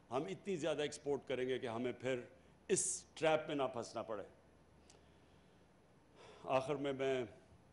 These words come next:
फिर से महमूद खान आपको और, अ, आपकी team को, सबको मैं खराज तहसीन पेश करता हूँ, क्योंकि आपने बड़ी तेज़ काम किया इस पे यहाँ पहुँचने के लिए, और मुझे पूरा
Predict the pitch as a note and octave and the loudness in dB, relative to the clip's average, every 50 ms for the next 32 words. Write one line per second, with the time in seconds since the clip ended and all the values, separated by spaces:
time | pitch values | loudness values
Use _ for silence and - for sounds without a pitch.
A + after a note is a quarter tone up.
0 | - - - - - - - - B2 C3 A#2+ - - C3 B2+ A#2+ A#2+ B2 A2+ A2+ | -20 -20 -20 -20 -20 -20 -8 -4 -4 -4 -4 -4 -2 -2 -2 0 -2 -2 -4 -4
1 | A#2 A2+ - A#2 A#2+ A2+ G#2+ A2+ A#2 - - - A#2+ A2+ A2 G2+ - - - - | -6 -6 -4 -4 -2 0 0 -2 -2 -2 -4 -2 0 0 0 -2 -6 -14 -20 -20
2 | - - - - - - - - - - - - - - - G#2 G2+ G#2 G#2 G#2 | -20 -20 -20 -20 -20 -20 -20 -20 -20 -20 -20 -20 -10 -4 -2 0 2 2 0 0
3 | G2 G2+ A2 G#2+ G#2 G#2 G#2 F#2+ - - - - - - - - - - - - | -2 -2 0 0 0 0 -2 -4 -6 -12 -12 -12 -12 -12 -14 -18 -20 -20 -20 -6
4 | - B2 G#2+ G#2+ - - G#2+ - - A#2+ B2 A#2+ A#2 - C3 A#2 G#2+ G#2+ - - | -2 -2 -2 -2 -2 -8 -10 -6 -4 -4 -4 -4 -4 -2 -2 -2 -2 -2 -6 -12
5 | - - - - - - - - - - - - - - - - - - - - | -20 -20 -20 -20 -20 -20 -20 -20 -20 -20 -20 -20 -20 -20 -20 -18 -12 -8 -2 -2
6 | C#3 B2+ - - - B2 A#2 A#2+ A#2 A#2 A2 A2 A2+ A2 - - - - - - | -2 -2 -2 -4 -4 -4 -2 0 0 0 0 -2 -4 -6 -8 -14 -20 -16 -8 -4
7 | G#2 G#2 G#2 G2+ G#2 G2+ - A2+ G2+ - - A#2+ A#2 A2+ - A#2+ G#2+ - - A2+ | -2 -2 -2 -2 -4 -6 -6 -6 -6 -4 -4 -4 -4 -4 -4 -4 -6 -4 -6 -6
8 | F#2+ - A#2+ A2+ A2 A2+ A2+ F#2 A#2+ A2+ G#2+ G#2+ A#2 A2 F#2 A2+ A2+ A#2+ G#2+ - | -6 -4 -4 -4 -4 -6 -4 -2 -2 -2 -2 -2 -6 -6 -4 -2 -2 -2 -2 0
9 | - B2+ B2 B2+ A#2+ - - - - - - A2+ A2+ - - A2+ G#2+ G#2+ G#2+ G2+ | 2 2 4 4 2 -2 -8 -10 -12 -12 -12 -12 -12 -8 -6 -4 -4 -4 -4 -6
10 | - A#2 A2+ A2 G2 - - - G#2+ G2+ G2 G2 F#2 - G#2 G#2+ G#2 - - A2 | -4 -4 -2 -2 -4 -6 -8 -8 -6 -4 -4 -6 -6 -8 -10 -10 -8 -8 -8 -8
11 | F#2+ - A2 F#2+ F#2 F#2 G2+ A2 - - - - - - - - - - - - | -8 -8 -10 -8 -8 -10 -12 -12 -18 -20 -20 -20 -20 -20 -20 -20 -20 -20 -20 -14
12 | - - A#2 A2 A2 A2 A2+ G#2+ A#2+ A2+ - - D#3+ D#3 D#3 D3+ | -6 -4 -4 -4 -4 -6 -4 -2 -4 -4 -2 -2 2 4 6 6